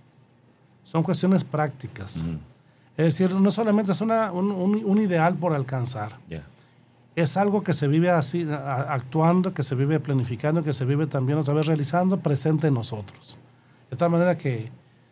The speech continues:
Speaker 1: mm, cada vez que espiritual y moralmente hacemos este, este ejercicio, seguimos naciendo y seguimos resucitando y seguimos caminando con Dios y con su gracia y con su amor,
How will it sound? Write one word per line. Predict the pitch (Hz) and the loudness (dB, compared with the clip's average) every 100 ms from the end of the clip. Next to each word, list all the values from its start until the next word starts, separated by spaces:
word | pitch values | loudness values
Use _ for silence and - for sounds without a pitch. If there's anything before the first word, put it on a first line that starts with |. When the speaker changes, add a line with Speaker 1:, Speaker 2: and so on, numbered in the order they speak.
| _ | _
Speaker 1:
mm, | 135 120 107 110 120 - - _ | -8 -8 -8 -12 -16 -20 -20 _
cada | - 170 | 2 4
vez | 175 - | 4 2
que | 175 156 123 117 | 0 0 0 -2
espiritual | - 147 139 135 156 165 | -4 0 0 2 2 4
y | |
moralmente | 151 151 151 170 143 156 | 2 2 2 2 0 0
hacemos | 123 113 151 151 156 | -2 -2 0 0 -2
este, | 139 - 143 127 131 | -4 -2 -4 -4 -6
este | 123 135 | -6 -6
ejercicio, | 131 107 151 143 208 240 - - _ _ | -6 -6 -4 -2 -2 -4 -8 -20 _ _
seguimos | - 135 143 165 156 | -4 0 4 4 4
naciendo | 139 - 151 170 | 2 0 0 0
y | 165 | 0
seguimos | 139 135 160 | 0 0 0
resucitando | 151 135 127 123 147 165 | 0 -4 -6 -2 0 0
y | |
seguimos | - 127 151 156 | 0 0 2 0
caminando | 139 120 127 147 160 | -2 -2 0 0 -2
con | 131 120 | -4 -6
Dios | 143 | -4
y | 151 | -6
con | 135 110 | -6 -8
su | 117 | -6
gracia | 135 139 | -6 -6
y | 139 | -6
con | 151 | -4
su | 131 | -2
amor, | 180 208 | -2 -2